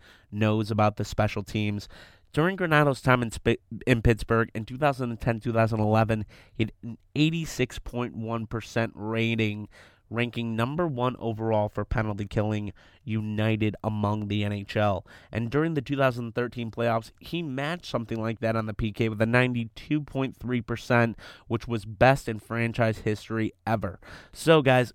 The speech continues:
Granato and, you know, Red Wings head coach Mike Babcock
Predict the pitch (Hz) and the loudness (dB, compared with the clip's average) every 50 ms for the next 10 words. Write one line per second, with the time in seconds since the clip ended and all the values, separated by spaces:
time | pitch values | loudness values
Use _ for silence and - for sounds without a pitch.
0 | _ - 113 - 123 131 135 135 135 139 147 165 180 202 208 196 185 - _ - | _ -16 -12 -6 -2 -2 -2 0 2 2 2 2 2 0 -2 -4 -6 -8 _ -6
1 | - 120 120 120 113 110 104 - _ _ _ _ _ _ _ _ _ _ _ _ | -2 0 0 0 0 -2 -6 -10 _ _ _ _ _ _ _ _ _ _ _ _
2 | _ - 92 117 117 113 107 107 117 120 120 113 117 117 110 - - 117 107 - | _ -10 -6 -4 -4 -4 -2 2 2 2 2 2 -2 -6 -8 -6 -6 -6 -6 -4
3 | - 113 107 - - 107 110 110 107 - - 107 107 107 107 - - 110 101 101 | -6 -6 -6 -4 -4 0 0 0 0 0 0 2 4 4 2 2 4 2 2 4
4 | 95 95 - - | 2 -2 -6 -10